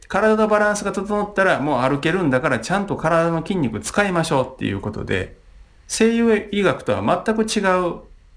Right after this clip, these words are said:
まあ、あの、アドバイスをしたりとか治療をするわけです。で、これ切ったりとか薬飲んだりとか一切しません。じゃあ結果的にどうなるかって言ったら、体のバランスが整うと、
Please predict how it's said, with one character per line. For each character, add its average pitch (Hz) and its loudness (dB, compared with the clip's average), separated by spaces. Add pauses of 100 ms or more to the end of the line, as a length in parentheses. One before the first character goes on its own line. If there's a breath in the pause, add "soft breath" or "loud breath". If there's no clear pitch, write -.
(200)
ま 165 -2
あ、 117 -4
あ 110 0
の、 110 -2
ア 147 2
ド 147 0
バ 107 -2
イ - -6
ス 107 -8
を 107 -6
し - -8
た 110 -2
り 98 -6
と 95 -12
か 98 -10
治 - -6
療 113 4
を 107 2
す 107 -4
る 104 -4
わ 95 -4
け - -12
で - -10
す。 - -16 (760 loud breath)
で、 170 0
こ 196 2
れ 180 4
切 175 -6
っ 170 -10
た 226 4
り 196 4
と 156 0
か 127 0
薬 196 2
飲 147 2
ん 135 4
だ 135 4
り 131 2
と 127 2
か 127 4
一 160 2
切 147 0
し - 0
ま 117 4
せ 110 0
ん。 - -8 (1160)
じ 180 2
ゃ 175 6
あ - 2
結 170 -6
果 180 2
的 170 -2
に 151 2
ど 160 2
う 147 4
な 123 2
る 107 -2
か - -8
っ - -12
て - -20
言 110 -4
っ - -10
た 123 0
ら、 160 0 (760 loud breath)
体 202 2
の 196 0
バ 190 4
ラ 185 2
ン 180 -2
ス 160 -6
が 131 2
整 135 -2
う 131 -14
と、 - 0